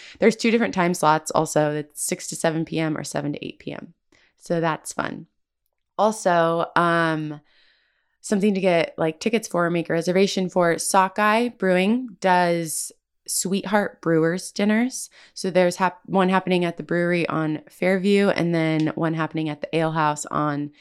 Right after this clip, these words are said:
Hill Road, which is where the garden center used to be. So this is a four-course dinner paired with drinks. It's fifty-five dollars. It doesn't say for sure, but I'm pretty sure this is a twenty-one and over event. But that will be, that will be cool and fun.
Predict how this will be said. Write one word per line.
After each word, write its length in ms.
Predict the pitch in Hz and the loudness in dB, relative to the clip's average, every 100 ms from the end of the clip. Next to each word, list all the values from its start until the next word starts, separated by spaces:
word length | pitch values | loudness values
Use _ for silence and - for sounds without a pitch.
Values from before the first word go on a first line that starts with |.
| - _ | -20 _
Hill 240 | - 170 | 2 2
Road, 420 | 165 156 156 170 - _ | 4 4 2 0 -8 _
which 140 | - 147 | -10 -8
is 100 | 151 | -4
where 140 | 165 | -2
the 80 | 147 | 0
garden 300 | 147 143 151 | 0 0 -2
center 240 | 151 160 | -4 -2
used 260 | 156 156 - | -2 -4 -6
to 80 | 160 | -8
be. 220 | 175 185 _ - - - | -8 -8 _ -20 -20 -20
So 140 | - | -12
this 180 | 165 185 | -6 -4
is 120 | 170 | -2
a 60 | 190 | -2
four-course 640 | 190 170 175 - 190 175 - | 0 -2 -2 0 0 0 0
dinner 460 | 170 170 160 160 | 0 0 -2 -4
paired 300 | 151 - 147 | -8 -8 -6
with 120 | 151 | -8
drinks. 440 | - 147 - - - | -4 -4 -4 -10 -16
It's 80 | - | -14
fifty-five 480 | - 165 - 151 147 | -8 -8 -6 -6 -4
dollars. 640 | 143 143 143 147 165 - - _ _ _ - | -4 -2 -2 -4 -8 -12 -18 _ _ _ -8
It 80 | 180 | 0
doesn't 240 | 196 202 | 2 2
say 140 | 214 214 | 2 0
for 120 | 202 | 0
sure, 180 | 180 165 | 0 2
but 120 | 165 | 2
I'm 180 | 156 156 - | 0 -4 -10
pretty 480 | - 196 185 170 | -6 -2 0 -2
sure 260 | 156 139 135 | -4 -2 -2
this 200 | 127 131 | -4 -6
is 120 | 131 | -10
a 60 | 127 | -10
twenty-one 420 | - - - - | -10 -8 -6 -8
and 100 | - - | -8 -10
over 180 | - - | -8 -8
event. 400 | - - - - | -8 -10 -14 -12
But 160 | - - | -8 0
that 200 | 160 151 | 0 0
will 100 | 156 | -4
be, 420 | 156 151 147 151 _ - | -4 -6 -8 -12 _ -10
that 120 | 160 | -6
will 80 | - | -6
be 120 | 156 | -8
cool 180 | - - | -8 -10
and 160 | 151 - | -8 -6
fun. 280 | 143 151 | -6 -8